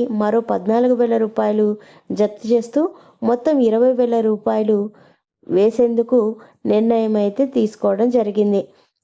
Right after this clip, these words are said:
అయితే ఆ రెండు పథకాలకు శ్రీకారం ఎప్పుడు అంటే గనక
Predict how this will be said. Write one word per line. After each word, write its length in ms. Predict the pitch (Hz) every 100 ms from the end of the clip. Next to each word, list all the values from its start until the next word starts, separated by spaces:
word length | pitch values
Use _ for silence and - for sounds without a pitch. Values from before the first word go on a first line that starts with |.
| -
అయితే 240 | - 285 320
ఆ 100 | 285
రెండు 260 | 247 247
పథకాలకు 600 | 294 262 254 254 240 247
శ్రీకారం 580 | 247 208 220 226 220 214
ఎప్పుడు 360 | 196 190 214 214 214
అంటే 280 | 202 202 196
గనక 300 | 196 196